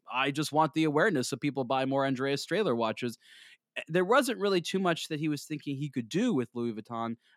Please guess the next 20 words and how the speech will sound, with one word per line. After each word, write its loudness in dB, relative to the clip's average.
um, -2
even 2
though 2
that -4
potential -10
exists -10
once, -10
once -8
you're -6
a -6
winner. -2
So 0
I 4
think -2
that 2
it 0
really 0
came -4
down 0
to, -2